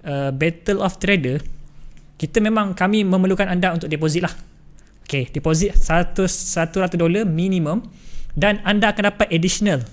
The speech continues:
kredit deposit bonus sebanyak lima puluh peratus. Katakanlah anda depo sebanyak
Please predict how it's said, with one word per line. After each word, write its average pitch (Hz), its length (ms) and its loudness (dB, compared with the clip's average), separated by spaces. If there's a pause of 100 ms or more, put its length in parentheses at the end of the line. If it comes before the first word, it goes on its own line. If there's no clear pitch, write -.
(400)
kredit 165 480 0
deposit 160 480 0
bonus 160 320 0
sebanyak 160 320 0
lima 156 240 -2
puluh 151 80 -10
peratus. 139 480 -8 (420)
Katakanlah 196 540 2
anda 185 320 4
depo 175 480 2
sebanyak 196 320 0